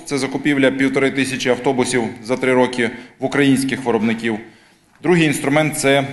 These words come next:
компенсації. У держбюджет на дві тисячі двадцять четвертий рік ми заклали один мільярд гривень на компенсацію коштів за придбану сільгосптехніку вітчизняного виробництва. В перспективі це може створити дев'ять тисяч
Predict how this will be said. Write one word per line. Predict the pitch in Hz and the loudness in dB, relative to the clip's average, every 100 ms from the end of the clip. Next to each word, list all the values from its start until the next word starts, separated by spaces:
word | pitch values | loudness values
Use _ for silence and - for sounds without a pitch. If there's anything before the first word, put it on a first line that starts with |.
| - | -10
компенсації. | - 143 160 143 139 110 - 95 90 - - _ _ _ _ _ - | -4 -2 0 2 4 2 2 -4 -6 -8 -20 _ _ _ _ _ -6
У | |
держбюджет | 127 160 143 127 160 160 160 | -2 0 0 2 4 4 2
на | 131 131 | 4 4
дві | 127 131 | 4 2
тисячі | 143 139 | -2 -4
двадцять | 120 131 127 | 0 0 0
четвертий | - 135 127 135 | -8 -2 -2 0
рік | 156 135 | -2 -2
ми | 127 | -2
заклали | 123 131 135 123 117 - - - | -2 4 4 4 2 -2 -14 -12
один | 131 135 143 | -2 0 2
мільярд | 123 120 113 165 | 2 4 2 2
гривень | 165 165 143 101 - - _ _ _ _ | 0 2 0 -2 -10 -20 _ _ _ _
на | 131 | 0
компенсацію | 123 135 123 151 156 139 131 | 2 2 2 2 2 2 0
коштів | 160 165 143 | 2 2 0
за | 113 123 | 2 2
придбану | 143 151 139 135 123 - | 2 0 2 2 2 -2
сільгосптехніку | - 135 120 143 139 - - 131 120 151 156 175 165 | -6 -4 2 2 2 -4 -2 0 0 -4 -2 -2 -2
вітчизняного | 123 127 131 143 139 | -6 -6 -2 -2 0
виробництва. | 127 123 113 98 - | 2 2 0 -2 -4
В | - | -6
перспективі | - 123 151 143 190 170 | -6 -6 -8 -4 0 2
це | 139 143 139 135 - - - _ | 0 0 0 0 -4 -16 -20 _
може | 139 143 | 0 2
створити | 135 135 147 156 123 | 0 2 2 2 2
дев'ять | 127 127 123 | 2 2 0
тисяч | 135 123 120 - | -2 -2 -4 -8